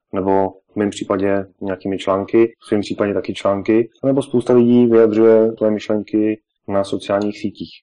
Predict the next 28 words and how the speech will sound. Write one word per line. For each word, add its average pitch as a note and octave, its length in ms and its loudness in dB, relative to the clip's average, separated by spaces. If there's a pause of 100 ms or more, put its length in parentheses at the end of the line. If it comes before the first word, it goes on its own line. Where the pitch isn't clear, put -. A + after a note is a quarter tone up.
(240)
A A2+ 40 0
je A2+ 100 4
pravda, A#2+ 340 4
že A2+ 380 4 (180)
díky G#2+ 180 -2
tomu G#2 340 -2 (140)
vznikla G#2 600 0 (440)
spousta G#2 720 -2 (540)
informací, A#2 520 0
které A#2 160 2
jsou A#2+ 160 2
bezcenný, C3+ 580 2
které - 280 -4
jsou G#2+ 380 0
zveřejňovaný. A2 640 -2 (460)
V F#2 40 -10
dnešní G#2+ 300 0
době A2 600 6 (420)
se G#2+ 280 -4
každý G#2 400 -2
rok G#2 220 2 (320)
zveřejní G#2 520 -2
tolik G#2+ 260 2
informací, G#2 600 -4 (260)
jako A#2 200 -2
zveřejnil A2+ 520 2
celý B2 300 0
svět G#2+ 360 -2